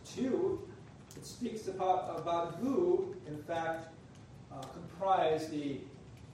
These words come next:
apostolic twelve. Well, there were eleven at this point still, because of the departure of, uh, of Judas Iscariot.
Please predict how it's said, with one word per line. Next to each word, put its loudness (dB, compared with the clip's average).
apostolic -4
twelve. -2
Well, -10
there -6
were -4
eleven -2
at -14
this -14
point -10
still, -8
because -6
of -8
the -12
departure -4
of, -8
uh, -8
of -12
Judas -6
Iscariot. -8